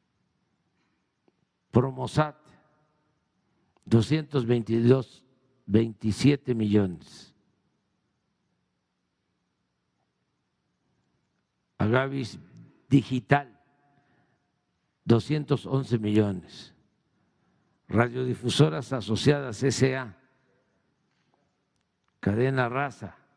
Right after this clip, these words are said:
doscientos seis millones. Sociedad Mexicana de Radio, doscientos dos millones. Media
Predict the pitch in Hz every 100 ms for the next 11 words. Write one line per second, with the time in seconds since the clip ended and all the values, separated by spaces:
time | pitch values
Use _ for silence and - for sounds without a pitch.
0 | _ _ _ - 110 110 - 143 143 135
1 | - 131 127 - 120 117 117 98 82 -
2 | - _ _ _ _ _ _ _ _ _
3 | _ _ _ - 120 107 135 151 151 139
4 | 127 143 143 131 131 123 139 139 123 95
5 | - _ _ _ _ _ - 120 110 139
6 | 143 - 123 101 131 127 123 120 127 117
7 | 92 - - _ _ _ _ _ _ _
8 | _ _ _ _ _ _ _ _ _ _
9 | _ _ _ _ _ _ _ _ _ _
10 | _ _ _ _ _ _ _ _ _ _
11 | _ _ _ _ _ _ 110 135 147 139
12 | 117 95